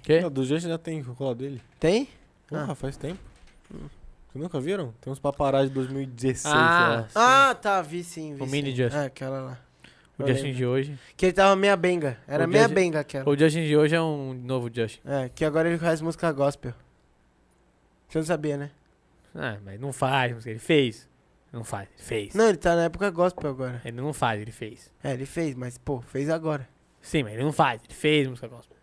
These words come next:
Speaker 3: É, mas é recente.
Speaker 1: Sim, mas
Speaker 3: Então
Speaker 1: ele não
Speaker 3: ele faz,
Speaker 1: faz,
Speaker 3: né?
Speaker 1: ele não, ele fez.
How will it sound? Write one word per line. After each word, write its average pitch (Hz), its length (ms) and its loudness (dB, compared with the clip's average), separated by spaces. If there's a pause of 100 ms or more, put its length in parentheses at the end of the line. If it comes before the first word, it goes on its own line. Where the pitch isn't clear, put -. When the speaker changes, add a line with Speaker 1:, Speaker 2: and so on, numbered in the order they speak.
(140)
Speaker 3:
É, 202 140 0 (200)
mas 123 100 -6
é 123 40 -6
recente. 170 640 -4
Speaker 1:
Sim, 127 300 -6
mas - 100 -20
Speaker 3:
Então 151 160 0
Speaker 1:
ele - 0 -
não - 60 2
Speaker 3:
ele 160 40 0
faz, 120 200 0
Speaker 1:
faz, 120 180 -6
Speaker 3:
né? 135 100 -8
Speaker 1:
ele 131 100 -2
não, 131 140 -2
ele 120 100 -4
fez. 123 480 2